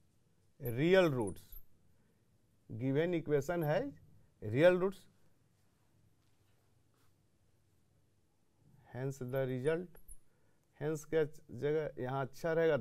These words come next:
दस लिख दीजिए, दस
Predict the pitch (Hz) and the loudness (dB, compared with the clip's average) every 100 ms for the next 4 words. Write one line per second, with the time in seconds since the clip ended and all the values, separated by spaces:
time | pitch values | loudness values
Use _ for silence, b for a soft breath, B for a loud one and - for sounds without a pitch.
0 | 95 139 147 160 151 147 151 165 - - | 2 0 0 -6 -4 -4 -4 -6 -12 -20
1 | _ _ _ _ _ _ _ _ _ _ | _ _ _ _ _ _ _ _ _ _
2 | _ _ _ _ _ _ _ - 98 135 | _ _ _ _ _ _ _ -12 -6 -2
3 | 151 160 - | -2 -2 -18